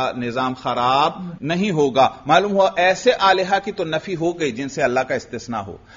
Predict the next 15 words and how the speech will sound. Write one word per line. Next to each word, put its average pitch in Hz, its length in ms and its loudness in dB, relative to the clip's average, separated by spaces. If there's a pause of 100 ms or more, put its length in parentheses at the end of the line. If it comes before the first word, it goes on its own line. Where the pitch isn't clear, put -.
(100)
लेकिन 160 300 -2
उन 247 220 -2
आलिहा 202 360 4
की 208 140 -2
नफी 175 300 -2
तो 190 120 -4
न 180 120 -2
हुई 208 240 2
जिनसे 135 320 -6
अल्लाह 139 220 2
का 151 120 -4
इस्तिस्ना 139 580 -4 (540)
न 139 340 -2
हो। 135 200 -4
भाई 92 480 -8